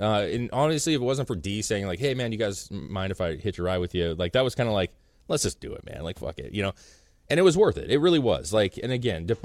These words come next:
d-, I understand that, um, there's, you know, people that don't like him as much anymore or never did like him in the first place. But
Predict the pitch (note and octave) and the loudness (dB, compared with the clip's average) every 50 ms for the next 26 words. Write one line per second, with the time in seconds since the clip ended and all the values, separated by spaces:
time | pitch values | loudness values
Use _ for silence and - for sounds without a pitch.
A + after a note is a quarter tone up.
0 | - B2 B2+ A#2+ - - - - - - C3+ D#3+ D#3+ D3+ - - - B2+ A#2+ A#2 | -8 -10 -10 -12 -12 -16 -18 -8 -2 0 0 2 2 0 -2 -2 0 0 0 2
1 | A#2 A2+ G2+ F#2 E2 - - E2 F#2+ F#2 F#2 E2 D#2+ D#2 D2+ - _ _ _ _ | 0 0 0 -2 -2 -4 -6 -6 -4 -2 -4 -4 -4 -8 -10 -14 _ _ _ _
2 | _ - F2 G2 G2+ F#2+ F2+ D#2+ - - - - D2 F#2+ G2 E2+ D2+ - A#2 F#2+ | _ -8 -4 -2 0 0 0 -2 -6 -10 -14 -12 -10 -6 -6 -6 -4 -4 -6 -2
3 | G2 G2 F2+ E2+ - - - - _ - E2 D#2+ G#2 G#2 G#2 F#2 G2 F#2+ F2 - | 0 0 0 0 -2 -6 -12 -18 _ -18 -6 -4 -2 -2 -2 -2 -2 -4 -2 -2
4 | G#2 F#2+ F2+ - G2 F#2 F2+ - F#2+ F#2+ F2+ F2+ F2+ F2+ F2+ F2+ F2+ - - E2+ | -2 -2 -2 -2 -2 -4 -4 -4 -4 -2 -2 -2 -2 -2 -2 -2 -2 -2 -2 -2
5 | E2+ F2+ G2 F2 F2+ D2+ F#2+ G2 F2+ F2+ F2 E2+ D#2+ - F2+ F2 F2 E2+ - - | -2 -2 -2 -4 -4 -4 -4 -4 -2 -2 -2 -2 -2 -4 -6 -4 -4 -6 -6 -4
6 | F2+ F2 E2+ - - F#2 E2+ D#2+ E2 - - - F2 E2 - | -2 -2 -2 -2 -4 -4 -4 -4 -4 -6 -4 -4 -4 -4 -4